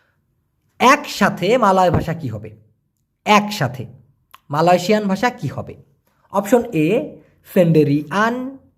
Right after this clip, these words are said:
অপশন বি, বারডুয়া, অপশন সি, বারসামা, অপশন ডি, গোতরয়ং। বুঝেন চারটার ভিতর কোনটা হবে?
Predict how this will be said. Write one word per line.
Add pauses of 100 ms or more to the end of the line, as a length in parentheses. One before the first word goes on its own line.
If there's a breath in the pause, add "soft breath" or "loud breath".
(320)
অপশন
বি, (280 loud breath)
বারডুয়া, (880 soft breath)
অপশন
সি,
বারসামা, (840)
অপশন
ডি, (240 loud breath)
গোতরয়ং। (2250)
বুঝেন (1200)
চারটার
ভিতর
কোনটা
হবে?